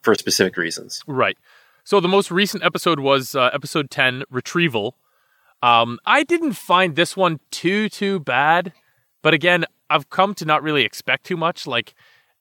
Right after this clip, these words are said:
Speaker 2: I, I think the whole Mount Tantus thing that really had us cliffhanging on the last episode of season one, I think that kinda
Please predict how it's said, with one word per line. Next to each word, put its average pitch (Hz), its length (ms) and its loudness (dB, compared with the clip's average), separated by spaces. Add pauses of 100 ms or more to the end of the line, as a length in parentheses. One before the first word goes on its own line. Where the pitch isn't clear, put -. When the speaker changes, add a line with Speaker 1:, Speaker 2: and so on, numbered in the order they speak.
Speaker 2:
I, 139 280 0
I 151 40 2
think 196 280 -4
the 147 220 0
whole 160 200 4
Mount 139 380 0
Tantus 147 500 -2
thing 151 340 0
that 127 160 0
really 135 320 0
had 131 160 0
us 123 100 -6
cliffhanging 127 560 -2
on 113 100 -2
the 113 60 -6
last 110 680 -2 (600)
episode 123 580 0
of 113 500 0 (520)
season 123 400 -4
one, 110 380 0 (560)
I 120 60 -4
think 135 200 -2
that 123 220 0
kinda 117 500 0